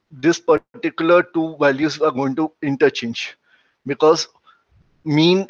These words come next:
will be affected by the outlier. So mean will, here in this, for negative skewness, our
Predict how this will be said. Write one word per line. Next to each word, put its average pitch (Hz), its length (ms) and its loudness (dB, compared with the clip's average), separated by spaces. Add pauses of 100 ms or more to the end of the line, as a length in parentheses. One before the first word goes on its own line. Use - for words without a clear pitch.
will 170 200 -6
be 185 200 0
affected 175 420 0
by 175 120 4
the 170 80 2
outlier. 160 680 2
So - 240 -8
mean 151 420 -6
will, 156 160 -8 (240)
here 160 300 -4
in 156 180 -2
this, 151 260 -4
for 143 180 0
negative 131 400 -2
skewness, 165 540 -4
our 143 380 0